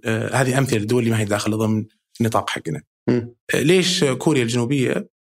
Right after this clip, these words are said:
Speaker 1: كوريا الجنوبية فيها أرقام، آم، فلكية وجميلة وحلوة، وشفناها أمامنا، وصراحة حرصت جدا إننا، آه، ناخذها، وكان سعرها برضو مغري ك-،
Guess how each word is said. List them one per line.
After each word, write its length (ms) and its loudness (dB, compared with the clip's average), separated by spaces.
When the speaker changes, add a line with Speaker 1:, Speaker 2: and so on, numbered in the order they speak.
Speaker 1:
كوريا 180 2
الجنوبية 400 2
فيها 360 0
أرقام، 640 0
آم، 340 0
فلكية 360 2
وجميلة 340 2
وحلوة، 280 -2
وشفناها 720 0
أمامنا، 540 0
وصراحة 760 2
حرصت 360 -2
جدا 140 -2
إننا، 520 0
آه، 500 -4
ناخذها، 460 -2
وكان 160 4
سعرها 300 4
برضو 280 2
مغري 420 0
ك-، 380 -2